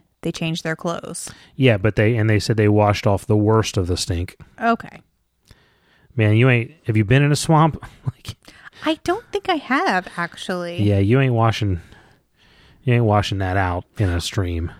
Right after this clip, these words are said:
Speaker 1: I just found it interesting that time that, like, oh, hey, Patrick Rothfuss made a point of saying that they stopped, they changed clothes, they bathed a little bit.
Speaker 2: Freshened up,
Speaker 1: Right.
Speaker 2: tops and tails.
Speaker 1: Exactly.
Speaker 2: Whore's bath.
Speaker 1: <laughs>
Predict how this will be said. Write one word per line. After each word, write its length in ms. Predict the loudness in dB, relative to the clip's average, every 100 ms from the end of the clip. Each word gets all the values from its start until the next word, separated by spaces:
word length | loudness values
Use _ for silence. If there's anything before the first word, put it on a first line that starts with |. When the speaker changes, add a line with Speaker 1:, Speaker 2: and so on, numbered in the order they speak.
| -2
Speaker 1:
I 120 | -2
just 160 | 0 -2
found 200 | -2 -2
it 40 | 0
interesting 520 | 0 2 0 -2 -2
that 120 | -2
time 280 | -2 -2 0
that, 100 | -2
like, 160 | -2 0
oh, 180 | 2 2
hey, 340 | 2 0 0
Patrick 380 | 0 -2 -4 -4
Rothfuss 480 | -2 -2 -4 -4 -2
made 200 | -2 0
a 60 | -4
point 480 | -4 -2 -2 -4
of 480 | -4 -2 -4 -8 -20 _ _ _
saying 380 | -12 -4 -2 -2
that 100 | -4
they 120 | -6
stopped, 680 | -8 -4 -2 -2 -4 -8 -12
they 100 | -10
changed 380 | -6 -6 -6 -10
clothes, 520 | -8 -4 -2 -4 -4
they 120 | -6
bathed 520 | -4 -2 -2 -2 -6 -6
a 40 |
little 280 | -6 -6 -6
bit. 320 | -6 -6 -8 -16 _ _ _ _ _ -20 -20 -18 -20
Speaker 2:
Freshened 580 | -8 0 2 2 2 4
up, 240 | 2 2
Speaker 1:
Right. 300 | -2 -4 -2
Speaker 2:
tops 280 | -2 0 -2
and 80 | -2
tails. 420 | 0 2 0 -2
Speaker 1:
Exactly. 600 | -6 -8 -10 -12 -14 -6 2
Speaker 2:
Whore's 420 | 4 4 2 2
bath. 400 | -2 -2 -4 -4
Speaker 1:
<laughs> 140 | -4